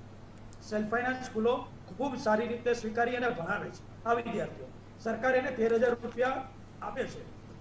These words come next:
છતાં પણ એક લાખ રૂપિયા જે સ્કૂલ લે છે ફીસ, એ તેર હજાર રૂપિયામાં ભણાવે છે અને શ્રેષ્ઠ શિક્ષણ આપે છે. તો આ મોડેલને આપણે કેમ આગળ ન લઈએ? સાથે સાથે બીજી મારે વાત એ કરવાની કે ગુજરાતના શિક્ષણમાં પરિવર્તન છેલ્લા પાંચ વર્ષમાં ખૂબ સારું જોવા મળેલું છે.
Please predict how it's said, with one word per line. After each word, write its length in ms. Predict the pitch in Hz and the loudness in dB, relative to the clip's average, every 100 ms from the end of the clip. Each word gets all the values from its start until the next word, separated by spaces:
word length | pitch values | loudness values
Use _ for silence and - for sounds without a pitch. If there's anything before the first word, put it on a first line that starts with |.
| - - | -12 -8
છતાં 380 | 208 - 269 | -8 -2 0
પણ 220 | 269 269 247 | 2 2 2
એક 140 | 214 | 4
લાખ 200 | 247 240 | 2 2
રૂપિયા 340 | 240 240 247 | 0 4 4
જે 240 | 247 226 240 | 6 6 4
સ્કૂલ 240 | 233 220 | 4 -4
લે 240 | 214 214 214 | 0 0 0
છે 180 | 202 | -4
ફીસ, 340 | 196 180 214 214 - - - | -8 -4 -4 -6 -10 -14 -2
એ 120 | 202 | 0
તેર 240 | 233 214 208 | 2 2 2
હજાર 140 | 214 | 2
રૂપિયામાં 340 | 214 214 240 220 | 2 2 2 2
ભણાવે 240 | 240 277 | 4 2
છે 120 | 269 | 2
અને 120 | 277 | -2
શ્રેષ્ઠ 320 | 240 208 262 - | 0 -2 -4 -6
શિક્ષણ 220 | 214 185 | -6 -6
આપે 240 | 160 - | -8 -10
છે. 440 | - - - - - | -14 -14 -16 -6 0
તો 60 | |
આ 260 | 302 170 214 | 2 2 4
મોડેલને 300 | 254 277 269 | 6 6 6
આપણે 280 | 262 254 247 | 4 4 4
કેમ 200 | 247 226 | 4 4
આગળ 180 | 214 | 2
ન 80 | 196 | -2
લઈએ? 280 | 170 - - - - - - - - - - | -6 -10 -12 -14 -14 -14 -16 -16 -14 -14 -8
સાથે 280 | - 180 294 | -6 -6 -4
સાથે 200 | 262 285 | -2 0
બીજી 220 | 262 254 | 0 4
મારે 200 | 254 247 | 6 6
વાત 200 | 240 240 | 6 2
એ 80 | 220 | 0
કરવાની 380 | 220 208 214 233 | 0 -2 -2 0
કે 140 | 233 | -2
ગુજરાતના 560 | 185 180 226 247 254 254 | -2 2 2 2 0 -2
શિક્ષણમાં 600 | - 214 220 220 240 - | -4 -6 -6 -2 -2 0
પરિવર્તન 540 | 214 220 220 240 262 - - - - | -2 2 0 2 0 -2 -12 -14 -4
છેલ્લા 280 | 214 240 | 2 4
પાંચ 320 | 247 214 214 220 | 4 4 2 2
વર્ષમાં 400 | 226 220 262 240 | 0 0 -4 -2
ખૂબ 260 | - 269 | 0 0
સારું 260 | - 226 208 | 2 2 2
જોવા 200 | 202 180 | 0 -2
મળેલું 320 | 175 - - | -4 -8 -12
છે. 200 | - | -14